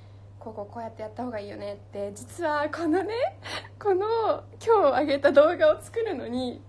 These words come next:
リアル本当に三、四ヶ月かかっちゃって。もっとね、本当は前にやろうと思ってたんだけど、あまりにも大変すぎて、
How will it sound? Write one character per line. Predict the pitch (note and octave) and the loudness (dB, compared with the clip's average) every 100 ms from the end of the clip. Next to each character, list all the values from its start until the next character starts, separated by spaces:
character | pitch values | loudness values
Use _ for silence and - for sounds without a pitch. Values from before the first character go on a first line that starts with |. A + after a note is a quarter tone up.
| - - - - | -18 -16 -16 -8
リ | - A#4+ | 4 8
ア | C#5 G4 | 8 6
ル | C4 A#3+ C#4 | -4 -4 -4
本 | E4+ A4+ C#5 - | 0 2 2 -2
当 | A4 | -8
に | A4+ C#4+ - - - - - - - | -6 -8 -12 -18 -20 -20 -20 -20 -18
三、 | - - F4 G#4 G#4+ | -14 -4 -2 0 0
四 | G#4 F#4+ | 0 0
ヶ | G4 | 0
月 | D4+ B3+ | -4 -6
か | - | -4
か | C#4 | -4
っ | B3 | -4
ち | - | -6
ゃ | |
っ | - | -8
て。 | - F#3+ - - - - | -4 -4 -4 -20 -20 -4
も | D#4+ | 2
っ | C#5 - | 2 2
と | C4 | -4
ね、 | G#3+ A#3 D4+ | -2 -6 -4
本 | D4+ C#4 | -6 -6
当 | C#4 | -6
は | B3+ | -4
前 | C4 G#3+ | -2 -4
に | G#3 G3+ - | -6 -12 -12
や | A3+ A#3 | -8 -6
ろ | |
う | B3 | -4
と | A#3+ | -4
思 | B3+ | -4
っ | |
て | A3+ | -6
た | G3 | -8
ん | |
だ | F3+ | -10
け | G3 | -8
ど、 | G#3 G3 - - - - - - - - C4+ B3 | -6 -6 -10 -20 -20 -20 -20 -20 -20 -16 -14 -10
あ | C#4 | -6
ま | D4+ | -4
り | G4+ G#4 | -2 -2
に | C#4 | -2
も | A3+ A3+ G#3 | -4 -6 -8
大 | B3 A#3 | -6 -8
変 | A3 | -8
す | A#3+ G#3 | -12 -16
ぎ | |
て、 | G3 G3+ G3+ | -14 -12 -12